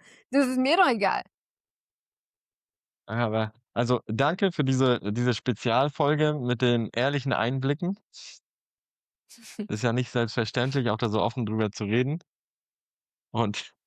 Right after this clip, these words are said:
Speaker 2: <laughs> das
Speaker 1: <laughs>
Speaker 2: dass eigentlich du
Speaker 1: Und noch
Speaker 2: jetzt im
Speaker 1: was, ne?
Speaker 2: Krisengebiet bist.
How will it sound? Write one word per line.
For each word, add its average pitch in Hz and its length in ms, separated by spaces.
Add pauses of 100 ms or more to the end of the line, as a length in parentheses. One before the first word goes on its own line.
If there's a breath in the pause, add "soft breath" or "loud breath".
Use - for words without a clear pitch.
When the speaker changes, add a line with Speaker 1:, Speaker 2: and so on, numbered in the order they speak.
Speaker 2:
<laughs> - 220
das - 380 (180)
Speaker 1:
<laughs> - 840 (1400)
Speaker 2:
dass 143 180
eigentlich 151 400
du 262 100
Speaker 1:
Und 127 60
noch 214 200
Speaker 2:
jetzt 196 80
im 175 100
Speaker 1:
was, 147 60
ne? 185 240
Speaker 2:
Krisengebiet 127 460
bist. 120 340